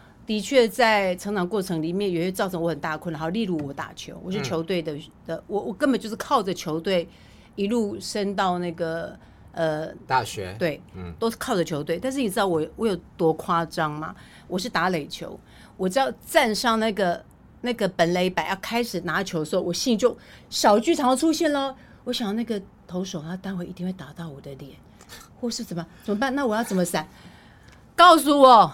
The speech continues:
Speaker 1: 我要怎么样球打得好？我们，我们教练怎么样都搞不懂说，其实我很努力在练习，
Speaker 2: 嗯。
Speaker 1: 但是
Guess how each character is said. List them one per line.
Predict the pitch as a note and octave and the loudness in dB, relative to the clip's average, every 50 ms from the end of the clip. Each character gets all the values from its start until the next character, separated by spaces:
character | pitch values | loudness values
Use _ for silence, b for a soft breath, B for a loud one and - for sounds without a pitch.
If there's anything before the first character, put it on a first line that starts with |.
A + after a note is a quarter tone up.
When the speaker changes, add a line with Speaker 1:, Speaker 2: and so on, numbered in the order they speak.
| - - | -4 -8
Speaker 1:
我 | - B3+ D4 | 2 6 8
要 | E4 F4+ | 8 8
怎 | - - B3+ | 6 4 4
么 | C#4 | 4
样 | D#4 E4+ D#4 | 4 4 4
球 | - - A3+ G3+ | 2 0 -2 0
打 | G3 - E3+ F3+ | 0 0 0 0
得 | F#3+ | 0
好？ | F#3+ F#3 E3 | 0 -2 -2
我 | - A3+ A3 | -2 0 0
们， | A3 A#3+ A#3 - - - - - - | 0 0 -2 -6 -14 -20 -20 -20 -10
我 | _ A#3+ | _ -4
们 | B3 B3+ | -4 -4
教 | A#3 - E4 E4 | 0 0 2 2
练 | E4 E4+ D4+ A3+ | 2 0 -4 -4
怎 | - - - G3 | -4 -4 -4 -2
么 | G#3+ | -2
样 | C4 C4+ C4+ | -2 -2 -4
都 | C#4 C#4 | -6 -6
搞 | - D#3 D#3+ | -6 -6 -6
不 | F3 A3 | -6 -6
懂 | - G3+ E3+ D#3 D3 | -6 -6 -6 -6 -8
说， | - - G3+ G#3 G3+ G3+ B B B B B B B B B - | -8 -6 -6 -6 -6 -10 B B B B B B B B B -14
其 | - D4 | -12 -8
实 | C#4+ F4 | -6 -6
我 | D#4+ G#3 G#3 G3 F3+ E3+ | -6 -4 -2 0 0 0
很 | D#3 - - F3 F#3+ A3+ A#3+ A3+ | -2 -4 -6 -4 -2 0 0 0
努 | E3+ D#3 | 0 -2
力 | D#3 E3+ | -6 -6
在 | F3 E3+ E3+ | -6 -4 -4
练 | E3 D#3+ D#3 C#3+ | -4 -6 -8 -10
习， | - - - | -14 -16 -16
Speaker 2:
嗯。 | - - | -8 -4
Speaker 1:
但 | D#3 D3+ | -4 -2
是 | C3+ | -2